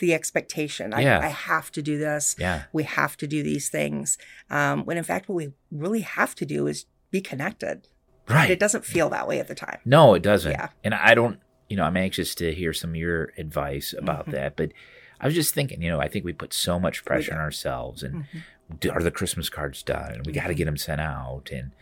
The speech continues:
Speaker 1: Yeah.
Speaker 2: so-and-so sent us a card. They're not on our list, you know,
Speaker 1: Mm-hmm.
Speaker 2: and
Speaker 1: Yes.
Speaker 2: it just, it, yeah, it's, uh,
Speaker 1: Yeah.
Speaker 2: there's a lot to it. But what, what do you, what do, what do you and your team see the most with the holidays?
Speaker 1: Um, we see a variety of concerns. We see some financial concerns. The holidays can be expensive,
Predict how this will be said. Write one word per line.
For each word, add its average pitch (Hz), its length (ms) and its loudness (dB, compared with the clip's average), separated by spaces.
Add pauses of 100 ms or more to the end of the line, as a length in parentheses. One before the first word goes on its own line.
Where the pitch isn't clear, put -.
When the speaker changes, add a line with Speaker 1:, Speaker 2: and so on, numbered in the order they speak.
(180)
Speaker 1:
Yeah. - 280 -20
Speaker 2:
so-and-so 104 400 4
sent 87 220 0
us 76 80 -2
a - 60 -2
card. 80 320 0
They're 78 120 0
not 87 160 2
on 80 160 2
our 80 220 4
list, 67 480 -4
you 73 80 -4
know, 71 220 2
Speaker 1:
Mm-hmm. 78 140 2
Speaker 2:
and 71 260 -4 (160)
Speaker 1:
Yes. 143 260 -6
Speaker 2:
it 101 140 -2
just, 139 240 4
it, 151 160 -2 (460)
yeah, 87 260 -2
it's, 76 400 -6
uh, 71 160 -6 (260)
Speaker 1:
Yeah. - 60 -4
Speaker 2:
there's 113 160 4
a 110 40 4
lot 110 300 4
to 120 220 2
it. - 220 -4 (300)
But - 80 8
what, 180 200 10
what 226 120 10
do 262 60 4
you, 247 180 0
what 226 120 -2
do, 226 140 -2
what 220 140 2
do 220 40 0
you 131 280 4
and 110 80 2
your 95 120 4
team 90 420 -2
see - 420 -2
the 71 100 -2
most 69 460 -2
with 67 100 -10
the - 80 -14
holidays? 53 500 -12 (440)
Speaker 1:
Um, 277 280 8
we 277 120 2
see 330 160 6
a 269 60 10
variety 143 420 4
of 143 100 -2
concerns. 151 560 -2
We 180 80 0
see 175 140 -2
some 160 180 -2
financial 156 540 0
concerns. 143 560 -4
The 160 80 -6
holidays 147 480 -4
can 165 120 -4
be 147 120 -2
expensive, 151 800 0